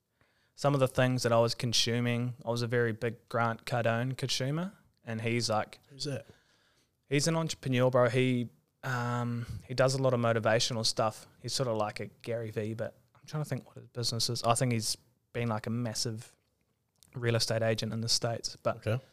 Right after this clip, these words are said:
Speaker 1: he sort of talks about massive action and, um, yeah, a lot of the time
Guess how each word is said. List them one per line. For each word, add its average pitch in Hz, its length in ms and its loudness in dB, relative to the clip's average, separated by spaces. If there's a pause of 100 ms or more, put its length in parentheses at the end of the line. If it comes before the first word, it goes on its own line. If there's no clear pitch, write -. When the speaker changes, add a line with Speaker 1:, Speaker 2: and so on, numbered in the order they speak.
(160)
Speaker 1:
he 135 60 -2
sort 160 160 6
of 165 80 4
talks 143 240 2
about 127 200 2
massive 120 340 0
action 120 380 0
and, 113 300 -4
um, 113 500 -2 (1300)
yeah, 113 180 4 (160)
a 123 60 0
lot 135 160 6
of 127 60 4
the 127 80 4
time 120 460 2